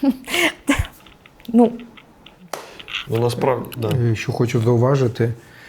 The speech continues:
Speaker 3: е, зараз є доступ до того, щоб професіонали саме з такими практиками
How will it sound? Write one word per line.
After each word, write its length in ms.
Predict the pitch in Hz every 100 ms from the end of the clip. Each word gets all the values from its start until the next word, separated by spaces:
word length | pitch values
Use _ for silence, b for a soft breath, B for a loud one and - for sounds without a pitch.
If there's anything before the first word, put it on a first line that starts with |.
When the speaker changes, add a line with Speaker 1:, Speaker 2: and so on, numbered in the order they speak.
| B B B B -
Speaker 3:
е, 840 | 139 127 123 120 117 113 110 107 92 143
зараз 460 | 117 127 135 127 -
є 140 | 131
доступ 560 | 107 101 131 113 - 143 -
до 100 | 117
того, 460 | - 160 214 156 156 135 _ -
щоб 380 | - 123 107 113 107 104 131 135 _
професіонали 640 | 117 110 - 123 139 143
саме 320 | 107 123 117 107
з 40 |
такими 360 | - - 117 107
практиками 680 | 113 127 127 156 113 104